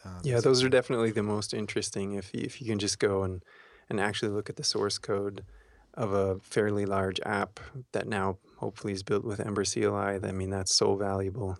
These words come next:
Speaker 2: That's awesome.
Speaker 1: Mm-hmm. Yeah. Yeah, I was surprised to see Beatport on there. Um, Beatport is,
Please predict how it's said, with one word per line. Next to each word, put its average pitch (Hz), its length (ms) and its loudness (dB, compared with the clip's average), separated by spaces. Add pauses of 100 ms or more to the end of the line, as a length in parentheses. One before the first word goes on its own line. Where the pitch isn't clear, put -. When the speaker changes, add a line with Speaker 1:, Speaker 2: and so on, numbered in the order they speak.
Speaker 2:
That's 113 200 -4
awesome. 104 440 -2 (140)
Speaker 1:
Mm-hmm. 123 320 -2 (240)
Yeah. 113 320 0 (640)
Yeah, 170 200 10
I 120 120 4
was 139 280 10
surprised 147 440 6
to 143 60 -2
see 123 180 2
Beatport 143 640 0
on 131 200 2
there. 139 340 2 (260)
Um, 107 460 0 (100)
Beatport 117 540 -2
is, 107 560 0